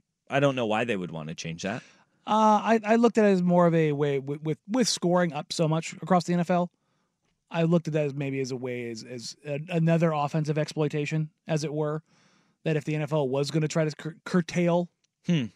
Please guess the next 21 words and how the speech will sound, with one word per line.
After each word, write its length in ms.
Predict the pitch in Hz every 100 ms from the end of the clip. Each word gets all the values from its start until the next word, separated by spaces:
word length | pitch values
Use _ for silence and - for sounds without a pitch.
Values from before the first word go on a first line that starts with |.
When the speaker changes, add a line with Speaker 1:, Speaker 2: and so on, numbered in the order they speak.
| -
Speaker 2:
some 260 | - 190
things 220 | 165 175 165
that 160 | 156
defenses 480 | 156 170 175 160 156
can't 340 | - 160 147
do, 220 | 139 143 170
because 240 | 165 156 - - - -
in 200 | 240 208
doing 360 | 220 254 226
so, 220 | - 190 170
you 260 | 202 208
are 160 | 208 196
showing 400 | - 190 180 151
what 160 | 143
your 60 | 131
coverage 460 | - 143 113 98 - -
is 240 | - - _ _ _ _ _ _ _ - _ _
more 240 | 160 165 143
often 260 | 127 120
than 100 | 110
not. 260 | 104 82